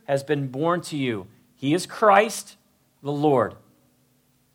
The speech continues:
Three statements about who Jesus is, all packed into one verse. This will be a sign to you. You will find a baby wrapped in cloths and lying in a manger.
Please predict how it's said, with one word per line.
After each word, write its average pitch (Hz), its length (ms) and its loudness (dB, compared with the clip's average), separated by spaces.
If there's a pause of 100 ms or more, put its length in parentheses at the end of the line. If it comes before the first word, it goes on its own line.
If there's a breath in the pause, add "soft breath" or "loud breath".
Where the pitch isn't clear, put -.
(680)
Three 202 220 -2
statements 185 500 -2
about 147 360 4
who 165 160 0
Jesus 151 500 -4
is, 127 240 -2
all 143 240 0
packed 143 360 -6
into 135 200 -6
one 127 260 -6
verse. 117 440 -8 (720)
This 202 340 2
will 240 140 -4
be 147 280 0
a 170 80 -4
sign 202 400 -2
to - 140 -12
you. 101 240 -8 (340 soft breath)
You 180 180 -2
will 185 140 6
find 196 640 0
a 156 180 -2
baby 135 760 -4 (160)
wrapped 160 480 2
in 202 140 -6
cloths 131 580 2
and 143 160 -6
lying 143 540 -2
in 131 160 -10
a 151 60 -6
manger. 156 460 -6